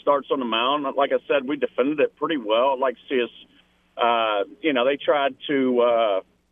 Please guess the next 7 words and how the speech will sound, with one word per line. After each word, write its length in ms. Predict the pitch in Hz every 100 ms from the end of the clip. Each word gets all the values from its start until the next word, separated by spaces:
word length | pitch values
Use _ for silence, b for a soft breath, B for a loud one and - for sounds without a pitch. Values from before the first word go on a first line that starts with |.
| _ _ _ _ _ _ _ _ -
safety 320 | 180 - 127 -
squeeze 380 | 127 101 80 - -
early 300 | 131 143 143
in 60 | 131
the 80 | 113
game 320 | 123 127 117
on 180 | 110